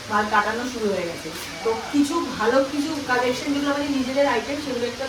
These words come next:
তোমাদের দেখিয়ে দিই। এছাড়া এমজিএমএম এর প্রোডাক্ট আমি আবার পরের ভিডিওতে চেষ্টা করবো দেখানোর। এখানে আমাদের নিজেদের প্রোডাকশনটা দেখিয়ে দিচ্ছি।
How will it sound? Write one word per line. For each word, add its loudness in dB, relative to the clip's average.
তোমাদের -2
দেখিয়ে -2
দিই। -2
এছাড়া 0
এমজিএমএম 0
এর -2
প্রোডাক্ট -2
আমি -2
আবার -2
পরের 0
ভিডিওতে -2
চেষ্টা -6
করবো -2
দেখানোর। -4
এখানে -4
আমাদের -2
নিজেদের 0
প্রোডাকশনটা -4
দেখিয়ে -4
দিচ্ছি। -8